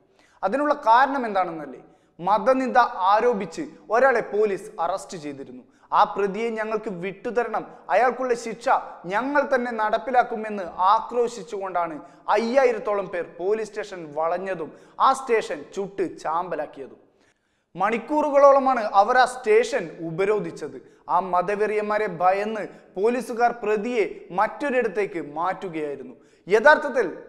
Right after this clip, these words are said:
കുറ്റാരോപിതനായ ആ പ്രതി മാനസിക നില തെറ്റിയ ഒരാളാണെന്നും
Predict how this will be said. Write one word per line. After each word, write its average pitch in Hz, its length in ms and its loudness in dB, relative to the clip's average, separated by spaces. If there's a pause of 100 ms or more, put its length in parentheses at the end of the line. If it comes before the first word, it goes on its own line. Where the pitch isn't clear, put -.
കുറ്റാരോപിതനായ 262 800 4
ആ 240 160 6
പ്രതി 214 720 -2
മാനസിക 240 580 -2
നില 247 180 -4
തെറ്റിയ 233 440 -2
ഒരാളാണെന്നും 214 840 2